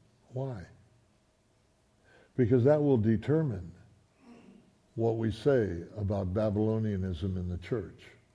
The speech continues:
In the book called Babylon, that many of you have gotten now, in the last part of the book, it identifies very clearly where the great city is and what it is.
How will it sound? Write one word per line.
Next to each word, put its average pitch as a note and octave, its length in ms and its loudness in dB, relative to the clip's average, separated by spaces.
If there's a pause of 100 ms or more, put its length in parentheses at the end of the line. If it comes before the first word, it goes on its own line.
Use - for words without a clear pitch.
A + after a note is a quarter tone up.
(840)
In D3+ 160 8
the D3+ 80 8
book E3+ 280 10
called D3 260 8
Babylon, C3 600 8
that B2 120 2
many A#2 240 0
of A2 100 2
you A#2+ 100 6
have A2+ 120 4
gotten F#2+ 320 -2
now, F#2 340 -8 (1160)
in C3 100 2
the B2+ 100 4
last D#3+ 440 10
part F3 200 12
of D3 80 8
the C3+ 80 10
book, C3 400 8 (760)
it C3+ 140 12
identifies D3 840 10
very D#3+ 340 10
clearly C#3 600 8 (1160)
where A#2 280 6
the A#2 120 4
great A#2 300 4
city B2 380 6
is B2 260 4
and G#2 160 -2
what G#2+ 180 0
it F2 140 -2
is. D#2+ 260 -10